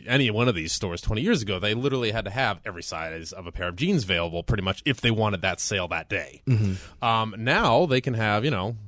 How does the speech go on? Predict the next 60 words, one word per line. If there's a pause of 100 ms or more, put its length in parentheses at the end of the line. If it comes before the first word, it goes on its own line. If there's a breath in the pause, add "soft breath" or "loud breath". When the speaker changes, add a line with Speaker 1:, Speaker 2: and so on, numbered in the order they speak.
(140)
Speaker 1:
five
of
the
sizes.
The
person
likes
it,
they
can
just
be
like,
"Okay,
order
online.
We'll
be
at
your
place
in
two
days."
Boom. (160)
Speaker 2:
Or
pick
it
up
at
the
store.
Speaker 1:
Either
way.
Speaker 2:
So
they
really
wanna (220)
provide
shoppers
with
those
options.
You
know,
Kohl's
hasn't
been
as
strong
as
some
of
the
other, (180 loud breath)
uh,
some
of
its
competitors